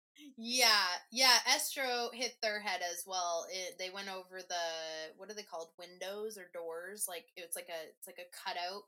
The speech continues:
in the wall, and they, like, rode up and over it, and on the way down, they hit their head as well, and I'm just like, "Oh my goodness," and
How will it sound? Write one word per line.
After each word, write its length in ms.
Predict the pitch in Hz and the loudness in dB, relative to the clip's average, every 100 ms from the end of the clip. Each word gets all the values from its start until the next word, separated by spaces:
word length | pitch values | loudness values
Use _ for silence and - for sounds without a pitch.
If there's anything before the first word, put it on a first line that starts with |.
| _ | _
in 200 | 196 190 | -8 -8
the 80 | 180 | -8
wall, 480 | 160 160 160 214 - _ _ - | -10 -4 -2 -2 -6 _ _ -14
and 140 | 185 | -6
they, 120 | 190 180 | -4 -2
like, 180 | 175 180 | -2 -4
rode 240 | 185 180 175 - | -4 -2 -2 -2
up 160 | 196 - | -2 -2
and 140 | 180 - | -8 -8
over 400 | 160 165 175 165 | -6 -6 -8 -8
it, 220 | 156 160 156 _ - | -8 -8 -12 _ -10
and 120 | 185 | -6
on 140 | 180 | -6
the 80 | 165 | -4
way 140 | 165 160 | -6 -4
down, 240 | 156 160 165 | -4 -6 -8
they 100 | 151 | -12
hit 200 | 165 - | -14 -14
their 100 | 160 | -12
head 180 | 156 - 113 | -12 -14 -12
as 120 | - | -14
well, 260 | 82 87 95 | -14 -14 -14
and 80 | 107 | -16
I'm 140 | 165 | -20
just 180 | - - | -18 -16
like, 100 | 104 _ | -16 _
"Oh 80 | 269 277 | -18 -12
my 120 | 277 269 233 | -10 -10 -8
goodness," 560 | 240 269 254 214 - | -10 -8 -8 -8 -8
and 340 | 202 190 185 | -10 -12 -16